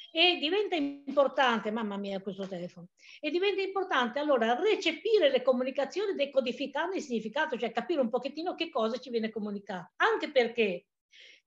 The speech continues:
chi vuol comunicare e non è capito, chiaramente può avere co-, problemi comportamentali molto maggiori legati al disagio di non riuscire a comunicare.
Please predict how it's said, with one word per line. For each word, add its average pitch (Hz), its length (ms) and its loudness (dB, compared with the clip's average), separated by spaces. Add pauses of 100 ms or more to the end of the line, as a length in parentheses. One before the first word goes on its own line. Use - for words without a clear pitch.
chi 392 220 6
vuol 403 320 6
comunicare 294 760 2
e - 40 0
non 233 200 2
è 302 120 0
capito, 240 840 0
chiaramente 359 640 -2
può 294 140 0
avere 285 440 0
co-, 285 300 0
problemi 269 480 -2
comportamentali 262 880 -2
molto 285 320 0
maggiori 339 480 0
legati 285 420 0
al 214 160 0
disagio 311 540 0
di 277 140 -2
non 247 140 0
riuscire 240 320 -4
a 247 60 0
comunicare. 180 720 -6